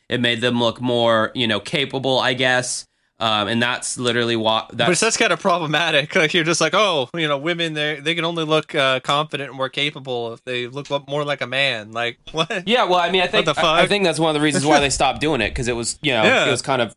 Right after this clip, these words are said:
Speaker 1: like the, the philosophy behind it was stupid. And I mean, you know,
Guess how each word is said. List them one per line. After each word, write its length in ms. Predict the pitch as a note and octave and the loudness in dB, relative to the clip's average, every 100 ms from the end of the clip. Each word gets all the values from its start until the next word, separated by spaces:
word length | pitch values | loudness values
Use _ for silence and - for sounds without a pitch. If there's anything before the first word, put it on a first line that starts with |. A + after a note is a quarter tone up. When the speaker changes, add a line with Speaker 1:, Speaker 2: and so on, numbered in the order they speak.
| - | -4
Speaker 1:
like 260 | A#2+ A2 - | -2 -2 -2
the, 300 | A2+ A2 - | -2 -2 -6
the 380 | B2 A2+ G#2+ G#2+ - _ _ _ | -6 -4 -4 -6 -12 _ _ _
philosophy 480 | E3 D#3 D#3+ D#3 D#3+ | 0 2 2 0 0
behind 320 | C#3+ C3+ C3 | 2 2 0
it 80 | C3 | -2
was 140 | A#2 | -4
stupid. 580 | - - D3+ D#3 C3 A#2+ | -6 -4 0 0 0 -2
And 540 | - A#2+ A#2 A#2 A#2 - | -2 0 0 0 -2 -2
I 120 | A#2+ | -2
mean, 320 | A#2+ A#2 A#2 - | 0 0 -2 -4
you 140 | C3 | 0
know, 400 | A#2 A2 G#2+ | 2 0 -2